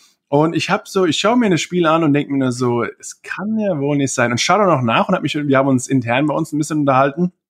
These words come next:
Und so, ja, letztes Jahr war's genauso. Und dann schaue ich nämlich das Miami-Spiel noch, ja, Woche siebzehn,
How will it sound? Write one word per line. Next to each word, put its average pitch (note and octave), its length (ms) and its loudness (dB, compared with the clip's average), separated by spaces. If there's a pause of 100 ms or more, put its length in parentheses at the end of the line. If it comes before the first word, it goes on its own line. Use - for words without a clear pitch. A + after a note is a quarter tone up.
(480)
Und A#2+ 120 -2
so, B2+ 60 0
ja, C3+ 240 2
letztes D#3 280 -2
Jahr D#3+ 100 2
war's D#3 180 0
genauso. A#2+ 480 2
Und C#3+ 180 0
dann A#2 120 0
schaue C#3 220 0
ich - 80 -4
nämlich D3+ 160 0
das - 60 -8
Miami-Spiel D3 480 0
noch, E3 220 0
ja, D3 240 -2
Woche E3+ 240 2
siebzehn, F#3+ 560 0